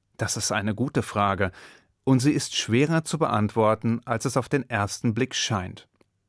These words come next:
Denn vor gut zweitausendzweihundert Jahren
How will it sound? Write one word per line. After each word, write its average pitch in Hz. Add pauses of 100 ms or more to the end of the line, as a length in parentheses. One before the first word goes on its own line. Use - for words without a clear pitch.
(600)
Denn 139
vor 147
gut 190
zweitausendzweihundert 127
Jahren 110